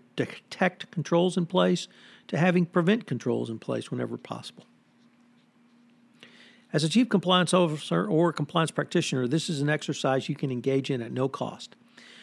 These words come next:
You simply investigate and note what internal controls you have in place and how they <clears throat> may be a part of your anti-corruption efforts going forward.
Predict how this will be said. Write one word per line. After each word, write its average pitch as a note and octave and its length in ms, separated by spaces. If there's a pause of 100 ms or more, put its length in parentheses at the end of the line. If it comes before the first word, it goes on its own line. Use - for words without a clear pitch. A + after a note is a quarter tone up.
(160)
You D3+ 120
simply E3 320
investigate D#3 540
and D3 100
note C#3+ 160
what C#3 200
internal C#3 300
controls E3+ 400
you D#3+ 100
have D#3 100
in D3 80
place D#3+ 460 (540)
and B2+ 100
how C#3+ 120
they D3+ 180 (280)
<clears throat> - 300
may F3 160
be D3+ 120
a C3+ 60
part D3 220
of B2+ 80
your C#3 100
anti-corruption C3+ 720 (1040)
efforts C3+ 280
going B2+ 260
forward. A2+ 320